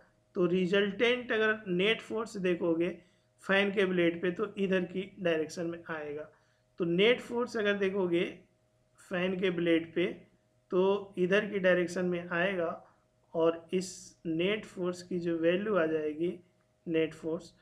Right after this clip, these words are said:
वो friction का square plus normal के square के equal आएगा under root, ठीक है। तो ये जो चीज़ है basically ये है। तो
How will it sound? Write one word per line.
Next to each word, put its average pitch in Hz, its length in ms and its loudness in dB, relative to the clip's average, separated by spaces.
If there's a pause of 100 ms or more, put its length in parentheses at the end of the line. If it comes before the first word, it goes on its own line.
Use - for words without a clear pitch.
(260)
वो 156 140 -4
friction 185 560 -2
का 220 340 -2
square 202 380 0 (600)
plus 175 400 0 (260)
normal 196 600 2
के 196 200 0
square 160 360 -6
के 190 120 -14
equal - 540 -4
आएगा 156 280 -6 (140)
under 165 360 0 (560)
root, 160 480 -4 (320)
ठीक 185 120 -8
है। 214 100 -12 (1160)
तो 185 480 4 (240)
ये 185 220 4
जो 247 140 4
चीज़ 240 340 -2
है 240 80 0 (420)
basically 185 460 0
ये 196 240 2
है। 190 320 -2 (1500)
तो 208 160 6